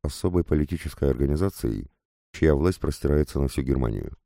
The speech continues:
Девятью днями ранее в Пруссии появился закон о том, что против решения, принятого гестапо,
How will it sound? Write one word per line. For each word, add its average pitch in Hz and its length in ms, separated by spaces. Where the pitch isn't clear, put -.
Девятью 67 440
днями 60 280
ранее 67 400
в 80 100
Пруссии 80 480
появился 71 460
закон 64 280
о 62 80
том, 80 260
что - 180
против 98 320
решения, 76 500
принятого 69 460
гестапо, 78 560